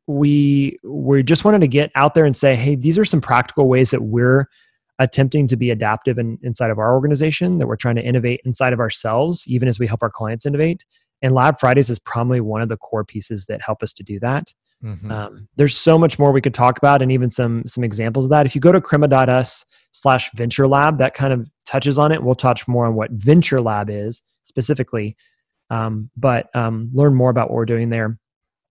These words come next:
Speaker 1: Or if you Google, um, innovation or venture lab, um, Fast Company, there's, that we
Speaker 2: Mm-hmm.
Speaker 1: published an article in Fast Co that it's all about us doing this time and how important it's been to our organization. So, um, you can check out more there.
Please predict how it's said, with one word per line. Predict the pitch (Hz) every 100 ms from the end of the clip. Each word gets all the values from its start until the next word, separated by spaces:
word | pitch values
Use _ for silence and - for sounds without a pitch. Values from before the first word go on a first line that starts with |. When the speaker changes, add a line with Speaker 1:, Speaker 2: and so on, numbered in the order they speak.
| _
Speaker 1:
Or | 156 190
if | 180
you | 170
Google, | 143 151 147 147 143 131 _ _ _ _ -
um, | 123 113 110 110 _ _ _ _ _ _
innovation | 139 139 139 135 131
or | 123
venture | 113 131 127
lab, | 123 117 117 110 -
um, | 120 110
Fast | 107 117 123 -
Company, | 160 160 175 185 156
there's, | 131 131 -
that | - 127
we | 123
Speaker 2:
Mm-hmm. | 123
Speaker 1:
published | 131 123 120
an |
article | 117 117 - 113
in |
Fast | 113 117 -
Co | 117 110
that | 107 - -
it's | 113
all | - 127
about | 113 113 110 - - _ _ _ -
us | 120 -
doing | 110 127 131 131
this | 110
time | - 120 117
and | 113
how | 104 110
important | 104 120 110
it's | 110
been | 113 107
to | 104
our | 104
organization. | 98 101 101 98 - 107 107
So, | - 110 107 _ _ _ _ _
um, | 107 101 98 _
you | -
can | 117
check | 110 110
out | 113
more | 120 120
there. | 143